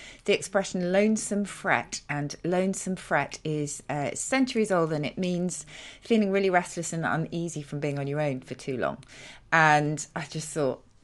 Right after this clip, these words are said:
exactly, 'cause obviously we were, we were so out of touch, weren't we, physically? We weren't allowed to hug, and we were out of communication with a lot of people. And so that's when it really gathered pace. I mean, I have been writing down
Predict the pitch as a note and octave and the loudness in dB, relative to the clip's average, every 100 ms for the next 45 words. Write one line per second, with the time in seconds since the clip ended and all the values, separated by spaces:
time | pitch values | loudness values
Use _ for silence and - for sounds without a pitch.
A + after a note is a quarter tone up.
0 | - _ _ D#3+ D#3+ E3+ - G#2+ - E3 | -20 _ _ -4 -4 -8 -8 -10 -6 0
1 | A3+ G#3 - F3 F#3+ F#3 F#3+ G#3 G3+ G#3 | 2 2 0 2 2 2 2 2 2 4
2 | A3+ G3+ F#3 F3+ - D#3 - F3+ B2+ C#3 | 6 6 4 -2 0 0 0 -4 -4 -4
3 | F#3 D#3+ D#3 D3 D#3+ F#3+ D3 C3+ C#3 D3+ | -6 -6 -4 -2 -2 -2 -2 -2 -4 4
4 | F#3+ F3+ D3+ D#3+ D#3 C#3+ - D#3 D3+ D3+ | 4 4 0 -2 0 2 2 -2 -6 -6
5 | - F3+ E3 D#3+ E3+ D#3+ D#3+ D3 C#3 C3 | -6 -4 -4 -2 -4 -4 -4 -4 -4 -4
6 | D3+ C#3 C3 A2+ - - - - - G3 | -6 -6 -4 -6 -8 -18 -16 -12 4 8
7 | F#3+ F#3+ - - - G#3+ G#3 G#3+ A3+ - | 8 6 -2 -12 2 6 6 6 2 2
8 | A#3+ A#3 - G3+ G3 F#3 F3 E3 D#3 D#3+ | 2 2 2 2 4 2 2 2 2 -4
9 | - E3 C3 - F3+ F3+ F3+ G#3+ A3 A3+ | -2 0 0 -2 -2 -2 -2 -2 -2 0
10 | G#3+ G3+ F#3+ F#3+ F#3 - F3 E3+ E3+ D3+ | 2 2 4 4 4 -2 -4 0 2 2
11 | C#3+ D3+ D#3 | 0 -4 -8